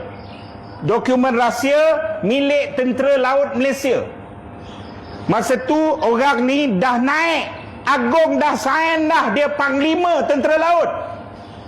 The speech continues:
Saya tak ada jalan. Saya dah usaha semua tak ada, saya dedah.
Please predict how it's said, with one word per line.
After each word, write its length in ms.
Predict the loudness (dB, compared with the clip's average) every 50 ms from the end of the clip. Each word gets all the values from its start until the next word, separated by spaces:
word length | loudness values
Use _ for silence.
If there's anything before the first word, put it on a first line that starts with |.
| -18 -18 -18 -16 -10 -4
Saya 300 | -2 2 2 4 2 2
tak 160 | 0 0 0 2
ada 60 | 2
jalan. 420 | 2 2 2 2 2 2 2 0 -2 -4 -6 -8 -10 -12 -12 -8 -4
Saya 240 | 0 2 2 4
dah 120 | 4 2 2 2
usaha 480 | 0 0 0 2 4 4 4 4 4
semua 240 | 2 2 0 0 2
tak 200 | 0 -2 0 2
ada, 280 | 4 4 4 4 2 0
saya 240 | 0 0 0 0
dedah. 560 | 0 0 2 2 2 2 0 -2 -6 -8 -10